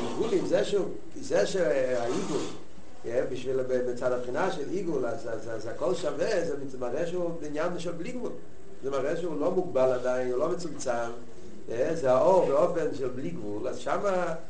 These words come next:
ודאי שהוא יותר, יותר, יותר גיל הליכוז שמה, יותר, יותר אור. אור גוף. למה, למה באופן של עיגול? בגלל שהאור מאיר שמה בכל התקף, כמו שהוא.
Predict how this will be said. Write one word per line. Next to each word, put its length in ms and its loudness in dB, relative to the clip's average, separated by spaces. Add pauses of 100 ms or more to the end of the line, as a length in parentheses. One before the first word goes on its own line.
(220)
ודאי 300 4
שהוא 140 0
יותר, 460 2
יותר, 340 2
יותר 200 4
גיל 180 6
הליכוז 380 0
שמה, 300 2
יותר, 320 4
יותר 320 0
אור. 220 0 (880)
אור 180 6
גוף. 240 2 (120)
למה, 320 4 (200)
למה 260 4
באופן 220 2
של 140 -2
עיגול? 220 -4 (180)
בגלל 220 0
שהאור 340 8
מאיר 200 8
שמה 280 2
בכל 220 2
התקף, 420 0 (140)
כמו 200 0
שהוא. 200 0